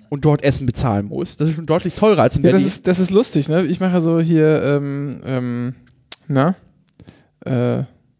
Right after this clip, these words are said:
Speaker 2: so Einnahmen-Ausgaben-Tracking, wenn man so will. Und, ähm, jetzt so für Lebensmitteleinkäufe, die wir hier zu viert brauchen,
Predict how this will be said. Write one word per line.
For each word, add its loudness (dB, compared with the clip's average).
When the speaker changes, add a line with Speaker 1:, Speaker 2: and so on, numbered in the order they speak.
Speaker 2:
so -8
Einnahmen-Ausgaben-Tracking, -2
wenn -2
man -4
so -8
will. -2
Und, -2
ähm, -4
jetzt 0
so -2
für -2
Lebensmitteleinkäufe, -2
die -6
wir -4
hier 2
zu -8
viert -2
brauchen, 0